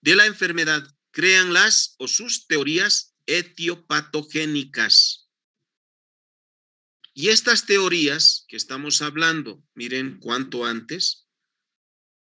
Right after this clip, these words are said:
tienden a ubicar a la enfermedad en la célula, lo que en la actualidad no es,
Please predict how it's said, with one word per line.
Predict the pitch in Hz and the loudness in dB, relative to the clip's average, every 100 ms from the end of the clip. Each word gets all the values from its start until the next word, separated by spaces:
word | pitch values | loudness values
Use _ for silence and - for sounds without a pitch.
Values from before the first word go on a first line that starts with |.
| - | -4
tienden | 208 220 226 220 | 0 2 4 4
a | 202 | 2
ubicar | 170 175 - 180 196 - | 2 -2 2 4 4 2
a | 151 | 0
la | 151 156 | 2 0
enfermedad | 170 190 180 185 180 180 180 180 185 185 _ _ _ _ _ _ _ _ _ | -2 -4 -2 -2 0 -2 2 4 4 0 _ _ _ _ _ _ _ _ _
en | 156 180 | -6 0
la | 185 | 2
célula, | 175 202 196 196 190 196 214 _ _ _ | 2 2 -2 -2 -4 -4 -6 _ _ _
lo | 131 139 | -8 -6
que | 135 147 | -2 -2
en | 143 | -2
la | |
actualidad | 139 143 143 151 156 180 | -4 -4 -2 0 0 -2
no | 165 151 | -4 -8
es, | 160 151 - _ | -4 -4 -4 _